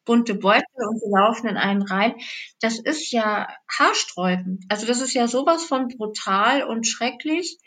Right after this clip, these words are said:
Und man ist von allem getrennt, was einem wichtig ist. Natürlich, klar, das ist dieses, mach's dir dann wenigstens in diesem Leid mal schön und sei für dich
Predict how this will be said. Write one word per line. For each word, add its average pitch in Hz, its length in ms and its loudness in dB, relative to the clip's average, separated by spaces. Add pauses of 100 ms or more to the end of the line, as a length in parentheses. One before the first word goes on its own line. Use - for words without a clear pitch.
(420)
Und 254 100 2
man 269 140 4
ist 285 180 -2
von 269 180 -4
allem 294 400 0
getrennt, 262 480 -4
was - 160 -6
einem 233 300 -2
wichtig - 380 -4
ist. - 200 -8
Natürlich, 277 640 -4 (480)
klar, - 240 2
das 226 180 -4
ist - 220 -6
dieses, 214 500 -6 (260)
mach's 285 500 -2
dir 269 160 0
dann 254 240 -2
wenigstens 262 720 -2
in 285 240 4
diesem 254 300 0
Leid 226 380 0
mal 233 200 2
schön 254 640 -4 (480)
und 240 140 2
sei 269 260 2
für 294 180 -4
dich 277 180 -2